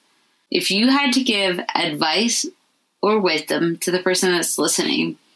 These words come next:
and the person that's listening is scared, they want to make a leap.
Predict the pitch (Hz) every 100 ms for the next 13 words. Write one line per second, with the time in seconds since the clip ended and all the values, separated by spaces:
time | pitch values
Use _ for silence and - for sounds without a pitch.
0 | - - - 185 196 226 269 277 262 190
1 | - 180 185 202 185 185 175 165 - -
2 | - 180 - - - - _ _ _ _
3 | _ _ 180 165 185 185 180 170 170 175
4 | 175 180 - - 190 180 175 175 175 175
5 | 170 170 170 170 160 190 185 165 156 -